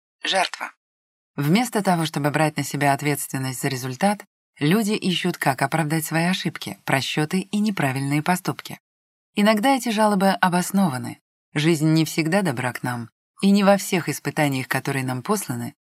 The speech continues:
виноваты мы сами. Тем не менее, чтобы преодолеть негативные обстоятельства, необходимо взять ответственность за результат на себя. Только при таком подходе возможны развитие и успех.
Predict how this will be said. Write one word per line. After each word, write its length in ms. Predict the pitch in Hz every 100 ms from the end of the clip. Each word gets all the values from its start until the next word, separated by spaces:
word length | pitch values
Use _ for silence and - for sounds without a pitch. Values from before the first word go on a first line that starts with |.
| _
виноваты 480 | 208 247 233 208 190
мы 140 | 165 156
сами. 440 | - 123 113 107 _ _ _ _ _ -
Тем 240 | 170 160
не 100 | 156
менее, 380 | 160 220 180 139
чтобы 320 | - 147 156
преодолеть 600 | 160 160 160 170 165 135
негативные 560 | 135 135 135 135 123 120
обстоятельства, 800 | - 123 147 190 - - - - _ _ _ -
необходимо 560 | 190 190 214 240 226
взять 260 | 170 165 151
ответственность 840 | - - 170 - - 165 170 - -
за 140 | 135
результат 500 | 127 127 123 156 160 -
на 160 | 143
себя. 460 | 147 - 139 120 117 _ _ _ _ _ _
Только 320 | 214 240 233
при 140 | 208
таком 340 | 202 202 196 156
подходе 400 | 143 - 175 175
возможны 460 | 180 143 131 139
развитие 520 | 131 117 147 160 - 120
и 160 | 135
успех. 540 | 143 - - 120 -